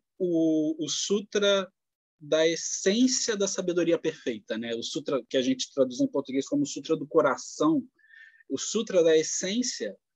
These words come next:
da sabedoria perfeita, essa sabedoria perfeita é Prajna Paramita, né? É essa mãe de todos os Budas, né?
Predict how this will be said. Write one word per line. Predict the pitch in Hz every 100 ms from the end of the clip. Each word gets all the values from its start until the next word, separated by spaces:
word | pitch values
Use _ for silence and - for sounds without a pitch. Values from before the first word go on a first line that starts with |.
| _ _ -
da | 131
sabedoria | 127 143 139 139 139 170 185
perfeita, | 151 123 170 156
essa | 156
sabedoria | - 175 190 196 196
perfeita | 196 180 - 196 240
é |
Prajna | 226 226 220 240
Paramita, | 240 240 226 190 - 139
né? | 139 127
É | 123
essa | 131 - 175
mãe | 165 180
de | 160 151
todos | 160 139
os | 139 123
Budas, | 127 123 104 101 98
né? | 117